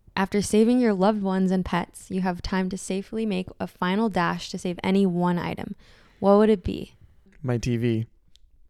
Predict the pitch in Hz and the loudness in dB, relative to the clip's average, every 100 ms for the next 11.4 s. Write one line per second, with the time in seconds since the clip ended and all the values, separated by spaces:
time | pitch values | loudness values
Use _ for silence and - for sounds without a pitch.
0 | _ - 214 202 190 - - - 202 220 | _ -6 2 4 4 0 -6 2 4 6
1 | 220 185 190 220 196 185 185 170 165 165 | 6 4 4 0 0 2 2 2 2 2
2 | 170 170 165 156 156 175 202 208 254 196 | 2 2 0 -2 -4 0 0 2 2 0
3 | 151 143 170 165 - - - 190 247 240 | 0 -2 -2 -2 -8 -8 -4 -2 -2 0
4 | 254 254 214 233 208 165 175 185 - _ | 0 0 0 0 -2 -2 -6 -8 -10 _
5 | _ _ 135 123 196 202 214 233 240 240 | _ _ -8 -4 -4 -4 -4 -4 -4 -2
6 | 220 196 185 175 180 170 175 165 170 - | -4 -2 -4 -6 -6 -2 0 0 -2 -4
7 | 170 180 180 190 185 180 - - 202 - | -4 -6 -8 -8 -8 -8 -10 -12 -12 -14
8 | _ _ _ _ _ _ _ - 135 131 | _ _ _ _ _ _ _ -10 -4 0
9 | 123 113 - 120 123 131 123 113 110 110 | 0 0 -2 -2 -2 0 0 -2 -2 -2
10 | 98 104 107 110 113 117 113 113 113 113 | -4 -4 -4 -6 -8 -8 -8 -8 -8 -10
11 | - 82 - 156 | -8 -8 -8 -12